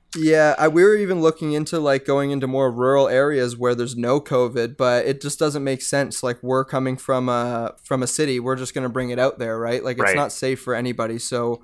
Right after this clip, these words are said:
Speaker 2: For sure.
Speaker 1: we're gonna let a few other bands, just like, you know, the comedy world is letting a few comedians do it first and test the waters, and, uh,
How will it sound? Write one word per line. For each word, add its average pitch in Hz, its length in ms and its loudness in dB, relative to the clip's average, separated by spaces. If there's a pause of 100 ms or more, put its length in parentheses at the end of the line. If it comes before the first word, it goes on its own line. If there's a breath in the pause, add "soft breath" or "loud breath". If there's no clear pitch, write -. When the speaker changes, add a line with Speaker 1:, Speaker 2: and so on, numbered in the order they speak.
Speaker 2:
For 113 120 -6
sure. - 180 2
Speaker 1:
we're - 100 6
gonna 147 120 2
let 143 160 4
a 139 60 -2
few 147 240 2
other 143 180 2
bands, 143 420 -2
just 175 220 -4
like, 165 220 0
you 151 100 -6
know, 131 140 -2
the 131 80 -12
comedy 156 420 0
world 131 320 0
is 127 140 -8
letting 127 240 0
a 120 40 -4
few 127 220 -8
comedians 127 560 -4
do 123 140 0
it - 100 -6
first 135 380 -2
and 120 120 -8
test 127 240 -2
the 123 80 -8
waters, 131 520 -2
and, 117 400 -6
uh, 110 360 -4